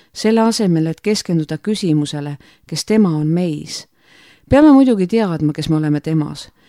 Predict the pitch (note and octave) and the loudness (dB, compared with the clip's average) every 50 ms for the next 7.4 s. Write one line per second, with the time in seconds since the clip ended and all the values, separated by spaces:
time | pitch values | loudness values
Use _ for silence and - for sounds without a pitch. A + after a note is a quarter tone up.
0 | _ _ - F3 F3 - G3 F#3 G3+ B3 B3+ B3 A3+ G3+ G3+ A3 G#3+ A3+ G3 E3+ | _ _ -8 -6 -4 -2 -2 0 0 0 0 0 0 0 0 0 0 0 -2 -2
1 | - - D#3 - - A3+ A#3 A3 G3 F#3 G3 G3+ - - - - - - - - | -4 -6 -10 -6 -4 -4 -2 0 0 -2 -2 -2 -6 -8 -16 -20 -20 -20 -20 -20
2 | - _ _ _ - F#3 E3+ G3 F#3 E3+ D#3+ E3 - - G#3+ A#3+ B3 A#3 G#3 F#3 | -20 _ _ _ -6 -2 2 2 2 2 2 -2 -4 0 2 4 4 4 2 2
3 | F#3 F#3+ G3 G3+ G3 E3+ D3 D3 - - - - E3+ E3 D#3 D3+ - - - G3+ | 0 0 2 2 2 0 -2 -4 -8 -12 -10 -8 -6 -6 -6 -6 -8 -4 0 2
4 | G#3 G3 E3+ D#3 D3+ D3+ D3+ D3+ - - - E3+ - - - - D3 C#3+ - - | 2 2 2 2 0 -2 -2 -4 -6 -6 -8 -8 -8 -8 -8 -8 -6 -6 -8 -8
5 | - - - - _ _ _ _ _ _ _ G#3 G3+ F#3 A#3 B3 C4+ C#4 C4+ A#3+ | -12 -18 -20 -20 _ _ _ _ _ _ _ -4 -2 2 2 4 6 6 6 6
6 | G#3+ - - G#3+ A#3 A#3 A3 F#3+ F3 D#3 D3+ D#3 - E3+ E3 E3+ E3+ F3+ F#3 F3+ | 4 0 -2 -2 -2 0 0 -2 -2 -4 -4 -4 -2 -2 0 2 2 2 2 0
7 | D#3+ D3+ - _ _ - D#3 D#3 | 0 -4 -6 _ _ -14 -12 -12